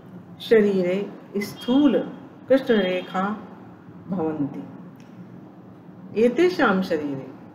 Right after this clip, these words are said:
इनके शरीर में स्थूल मोटी काली रेखाएं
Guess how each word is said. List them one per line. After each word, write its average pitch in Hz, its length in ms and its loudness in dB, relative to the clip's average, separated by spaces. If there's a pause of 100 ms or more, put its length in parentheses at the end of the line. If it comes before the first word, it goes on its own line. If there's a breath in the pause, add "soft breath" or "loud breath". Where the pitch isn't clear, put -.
(260)
इनके 294 400 4
शरीर 208 500 2
में 185 300 -8 (1700)
स्थूल 302 800 0 (300)
मोटी 208 600 0 (600)
काली 202 380 4
रेखाएं 180 680 -2